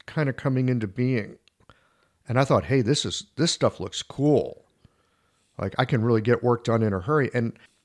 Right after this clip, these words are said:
it turned out I had a knack for learning software. I can't code a computer. I don't know how to do that. But I had a knack for understanding software and had a knack for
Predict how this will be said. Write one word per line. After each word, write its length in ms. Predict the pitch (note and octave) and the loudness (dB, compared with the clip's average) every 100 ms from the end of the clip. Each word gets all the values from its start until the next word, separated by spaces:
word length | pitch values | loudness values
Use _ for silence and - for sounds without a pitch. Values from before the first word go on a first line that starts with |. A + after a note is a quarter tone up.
| _ | _
it 60 | |
turned 180 | - D3+ | -2 2
out 80 | B2+ | 2
I 20 | |
had 160 | A2 A#2+ | 2 2
a 60 | |
knack 340 | G#2 A2 A2 - | 2 0 -2 -4
for 160 | G#2 | -4
learning 300 | G2+ G#2 G2+ | -2 0 -2
software. 760 | F#2 G#2+ G#2+ G#2 - - - - _ _ _ _ _ _ | -2 -2 -2 -2 -6 -8 -8 -14 _ _ _ _ _ _
I 60 | G#2 | -10
can't 300 | - G3+ F#3+ | -2 0 0
code 280 | - E3+ D3 | 4 4 4
a 60 | |
computer. 480 | G#2+ F#2 - G2+ F2 | 0 -4 -6 -8 -6
I 40 | F#2 | -4
don't 180 | C3+ | -4
know 80 | C#3+ | -4
how 80 | C#3+ | -4
to 80 | G#2 | -6
do 240 | G2 G#2 | -6 -6
that. 280 | F#2+ E2 - _ _ _ _ _ _ - | -6 -8 -14 _ _ _ _ _ _ -6
But 60 | A#2+ | 0
I 40 | |
had 140 | C3 | 0
a 40 | A2 | 2
knack 280 | B2 B2 - | 0 0 0
for 100 | B2 | -2
understanding 560 | G#2+ G#2 - G#2+ G2 | 0 -4 -4 -4 -4
software 540 | - A2 A2+ - F2+ - - - | -6 -4 -4 -4 -8 -8 -14 -10
and 100 | G#2 | -4
had 160 | B2 G#2 | -2 -2
a 60 | |
knack 240 | G2+ B2 | -2 -4
for 120 | - | -6